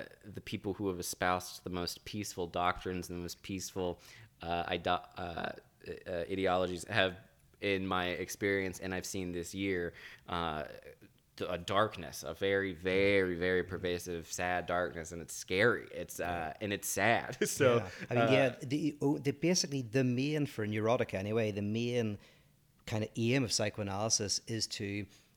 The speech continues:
Speaker 2: help someone confront their, the violences and contradictions that they are, 'cause otherwise they erupt in hatred of others or hatred of a dimension of yourself, which is usually projected onto another. Or
Speaker 1: Yeah.
Speaker 2: all of these,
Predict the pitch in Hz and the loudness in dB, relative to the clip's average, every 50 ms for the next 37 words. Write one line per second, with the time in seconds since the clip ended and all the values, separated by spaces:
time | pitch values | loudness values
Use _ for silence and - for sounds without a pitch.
0 | _ _ - - - 120 127 131 - - - - 117 104 104 104 104 101 101 101 | _ _ -12 -6 -2 -2 -2 -2 0 0 0 0 2 0 0 0 -2 -2 -4 -6
1 | - - 104 98 - - - - 104 104 - - - - - - - _ _ _ | -8 -8 -8 -8 -8 -10 -6 -4 -2 -2 -2 -2 -4 -4 -4 -6 -8 _ _ _
2 | _ _ _ - 117 95 90 113 110 110 107 107 107 - 101 95 110 98 85 104 | _ _ _ -18 -12 -6 -2 0 0 2 2 0 0 -2 -4 -4 -4 -4 -2 -2
3 | 95 98 107 104 104 98 - - 92 87 98 95 - - 104 101 - - 87 98 | -2 0 0 0 0 0 -2 -2 -2 -4 -6 -6 -6 -6 -8 -6 -6 -6 -4 -4
4 | 95 - - - 95 95 95 90 - - - - - _ - 98 104 101 - 98 | -4 -4 -4 -4 -4 -4 -2 0 -2 -2 -2 -8 -20 _ -4 -2 0 0 0 0
5 | 104 101 92 90 87 90 92 101 107 117 120 - - - - _ _ _ - 117 | -2 -2 0 -2 -2 -2 -2 -2 0 0 -2 -2 -6 -14 -20 _ _ _ -4 -4
6 | - - - - - 117 127 143 180 139 104 92 92 92 90 92 101 107 - - | -4 -4 -6 -4 -2 0 2 4 2 2 2 0 -2 -2 -4 -6 -2 2 4 4
7 | - - - _ _ _ _ _ _ - 101 92 - 117 110 107 107 101 101 98 | 4 4 0 _ _ _ _ _ _ -16 -14 -8 -2 0 0 2 2 0 0 0
8 | 92 101 110 123 - - - - - - - - _ _ _ _ _ - 113 110 | 0 0 0 0 -2 -4 -2 -2 -2 -2 -6 -14 _ _ _ _ _ -4 -2 -2
9 | 107 107 104 98 - - - - 113 113 117 - - 123 110 113 92 98 98 98 | 0 0 -2 -4 -6 -6 -6 -2 -2 -2 -2 -2 -2 -2 -2 -2 -2 -4 -4 0
10 | 113 117 117 113 110 104 92 - - 120 113 110 - 117 104 98 90 95 - 98 | 0 0 0 0 -2 -6 -8 -6 -2 -2 -2 -2 -2 -4 -6 -6 -6 -8 -8 -6
11 | 101 101 101 101 - - 101 98 92 - 95 90 - - - 104 95 98 113 104 | -4 -4 -6 -6 -6 -6 -6 -6 -6 -6 -6 -4 -2 0 0 0 0 0 -2 -2
12 | - - 95 - 98 90 101 101 90 95 90 - 92 - - 92 92 95 - 113 | -4 -6 -8 -6 -6 -6 -6 -6 -6 -8 -10 -10 -10 -8 -6 -6 -6 -6 -6 -6
13 | 107 110 110 - - 107 104 104 101 104 98 107 104 98 101 117 123 127 110 92 | -6 -6 -6 -6 -8 -8 -8 -6 -8 -6 -6 -6 -6 -6 -6 -6 -4 -4 -4 0
14 | 123 127 131 135 135 113 120 113 - - | 2 2 4 4 2 2 2 0 0 0